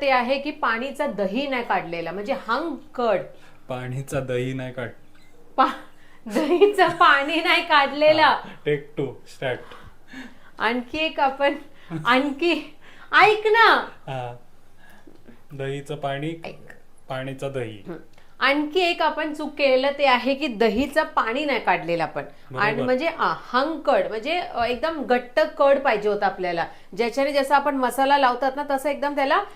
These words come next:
Speaker 2: चिकटून
Speaker 1: चिटकून,
Speaker 2: राहील.
Speaker 1: नाहीतर पाणी सारखं
Speaker 2: हा.
Speaker 1: निघून जाईल.
Speaker 2: बरोबर.
Speaker 1: ते पण आपण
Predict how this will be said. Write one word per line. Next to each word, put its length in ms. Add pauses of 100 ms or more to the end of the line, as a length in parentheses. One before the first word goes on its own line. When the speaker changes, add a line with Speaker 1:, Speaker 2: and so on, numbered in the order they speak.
Speaker 2:
चिकटून 320
Speaker 1:
चिटकून, 140
Speaker 2:
राहील. 260
Speaker 1:
नाहीतर 220
पाणी 380
सारखं 300
Speaker 2:
हा. 60
Speaker 1:
निघून 300
जाईल. 340
Speaker 2:
बरोबर. 220
Speaker 1:
ते 120
पण 220
आपण 300